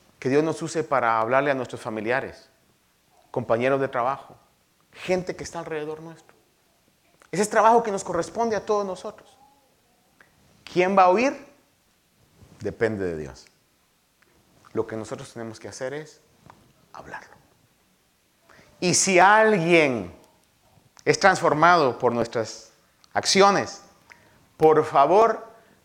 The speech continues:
no nos creamos, porque somos siervos inútiles.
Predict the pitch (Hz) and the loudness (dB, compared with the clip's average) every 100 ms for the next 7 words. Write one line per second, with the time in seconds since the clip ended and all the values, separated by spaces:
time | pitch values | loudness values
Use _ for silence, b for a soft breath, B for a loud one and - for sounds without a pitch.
0 | _ _ - 143 175 180 170 - 165 147 | _ _ -8 -2 -2 0 -4 -2 4 4
1 | 147 147 98 - - _ - - _ _ | 4 0 -8 -16 -20 _ -20 -20 _ _
2 | _ _ _ _ 131 - 120 - 165 170 | _ _ _ _ -6 -4 -6 -4 -4 -2
3 | 165 - 170 156 165 - 120 143 143 147 | -6 -2 0 0 -2 -4 -8 -8 -8 -10
4 | 131 104 - | -10 -14 -20